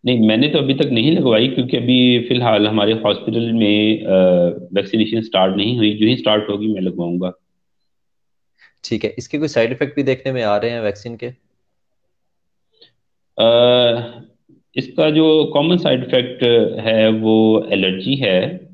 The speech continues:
Speaker 1: अ, आपको पता है ये, अ, प्रोटीन पार्टिकल्स होते हैं वैक्सीन जो है, तो ए-,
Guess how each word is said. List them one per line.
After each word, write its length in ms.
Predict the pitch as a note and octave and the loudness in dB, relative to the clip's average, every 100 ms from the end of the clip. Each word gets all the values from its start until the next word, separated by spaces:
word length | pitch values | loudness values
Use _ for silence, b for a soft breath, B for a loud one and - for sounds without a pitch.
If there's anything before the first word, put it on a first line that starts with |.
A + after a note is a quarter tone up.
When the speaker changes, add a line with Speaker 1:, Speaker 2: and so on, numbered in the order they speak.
| _ _ _ _ _ | _ _ _ _ _
Speaker 1:
अ, 40 | G#2 | 2
आपको 920 | G#2 G#2+ A2+ A2+ _ _ - A#2+ A#2+ | 4 2 0 -4 _ _ -8 -6 -4
पता 120 | A#2+ | 0
है 160 | C3 B2+ | 2 2
ये, 480 | A2+ A#2 A2+ A2+ G#2+ | 0 0 2 2 2
अ, 60 | G2+ | 2
प्रोटीन 880 | G2+ G2+ G2 A2 G#2+ C3 B2 G2+ | 2 0 0 -2 0 -2 -2 -2
पार्टिकल्स 460 | G2 G2+ F#2 A2+ A2+ | -2 -2 -2 -4 -2
होते 240 | F#2+ - | -4 -4
हैं 140 | A2 G#2+ | -4 -2
वैक्सीन 360 | F#2 F#2+ G#2 | -4 -4 -4
जो 80 | G#2+ | -2
है, 240 | F#2+ G2 G#2+ | -2 -2 -2
तो 520 | - G#2 G#2 G2 - | -2 -2 -2 -4 -6
ए-, 280 | A#2+ - | -8 -8